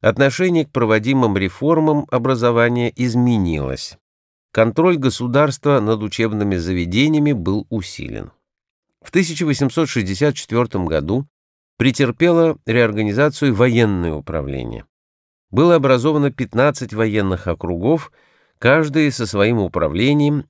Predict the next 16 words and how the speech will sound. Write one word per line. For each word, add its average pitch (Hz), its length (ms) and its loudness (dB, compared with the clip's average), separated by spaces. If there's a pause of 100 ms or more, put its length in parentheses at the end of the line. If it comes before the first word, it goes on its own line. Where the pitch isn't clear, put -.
и 131 140 0
подчинением 135 760 0
непосредственно 160 1120 0
военному 110 580 -2
министру. 107 640 -2 (920)
Таким 120 320 2
образом, 151 460 2 (320)
это 120 220 0
было 143 240 0
началом 131 540 0 (200)
централизации 135 1300 0
военной 104 540 0
власти. 90 580 -4 (460)
Постепенно 131 680 -2
изменялся 95 580 -2
принцип 117 520 -4